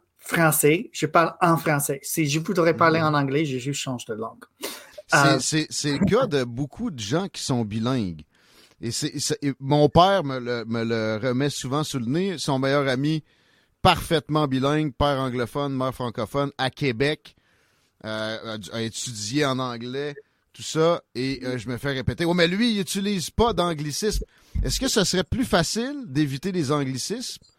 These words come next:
Speaker 2: pour les anglophones qui parlent français ?
Speaker 1: Je pense peut-être parce qu'on, euh, les personnes bilingues sont toujours bien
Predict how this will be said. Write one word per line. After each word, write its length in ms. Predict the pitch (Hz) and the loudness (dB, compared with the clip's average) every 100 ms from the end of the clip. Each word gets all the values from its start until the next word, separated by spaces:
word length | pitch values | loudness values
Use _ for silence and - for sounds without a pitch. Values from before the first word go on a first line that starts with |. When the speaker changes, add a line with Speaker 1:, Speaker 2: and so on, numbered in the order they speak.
| _ _ _ _ - | _ _ _ _ -4
Speaker 2:
pour 160 | 120 | -2
les 320 | 123 131 104 | -2 -2 0
anglophones 760 | 170 190 139 123 - 277 269 214 - | 0 0 0 0 0 -2 -4 -8 -12
qui 120 | - | -4
parlent 300 | - 196 208 | 0 0 -2
français ? 500 | - 127 143 - 135 - - _ _ _ _ - - _ _ _ - | -8 -8 -6 -6 -8 -12 -20 _ _ _ _ -20 -20 _ _ _ -4
Speaker 1:
Je 220 | 269 156 | 2 2
pense 380 | 180 - 349 339 | 2 2 2 2
peut-être 540 | - 214 208 208 - - | 4 6 6 4 4 2
parce 280 | 190 160 | 2 2
qu'on, 400 | - 196 190 - - _ _ _ _ _ _ | 4 8 8 6 -4 _ _ _ _ _ _
euh, 100 | 220 - - - - - - 202 | -10 -8 -8 -12 -18 -20 -8 4
les 160 | 185 | 6
personnes 340 | 190 233 277 277 | 8 6 8 10
bilingues 360 | 233 190 185 | 10 10 6
sont 240 | - 180 175 | 4 2 2
toujours 360 | - 165 180 | 0 2 2
bien 400 | 170 143 165 170 | 2 4 4 2